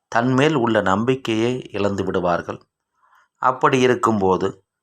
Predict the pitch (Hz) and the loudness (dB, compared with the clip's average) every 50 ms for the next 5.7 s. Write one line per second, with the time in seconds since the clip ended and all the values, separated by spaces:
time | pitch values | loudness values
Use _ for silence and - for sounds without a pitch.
0 | _ _ _ _ _ _ _ _ _ _ - 113 131 147 156 151 131 113 101 95 | _ _ _ _ _ _ _ _ _ _ 0 2 2 4 4 4 4 2 0 -2
1 | - - 98 95 - - _ _ _ - 90 92 95 101 107 123 120 110 98 98 | -4 -6 -6 -6 -8 -12 _ _ _ -10 -2 0 2 4 4 4 2 2 2 2
2 | 101 113 120 120 120 - 110 110 104 92 90 98 101 107 117 127 131 135 139 139 | 2 2 0 -2 -4 -4 -4 -2 -2 -2 -2 -2 -2 0 2 2 2 2 0 0
3 | - 117 104 107 104 98 - - - 95 92 92 92 - - - _ _ _ _ | -2 -2 0 0 -2 -4 -4 -4 -4 -2 0 0 -2 -2 -6 -12 _ _ _ _
4 | _ _ _ _ _ _ _ _ _ _ _ _ 107 110 123 131 131 117 107 104 | _ _ _ _ _ _ _ _ _ _ _ _ -2 -2 0 0 2 2 2 0
5 | 107 104 101 - 101 101 98 95 95 90 90 87 90 87 | 0 -2 -2 -4 -4 -2 -2 -2 -2 -2 -2 -4 -4 -4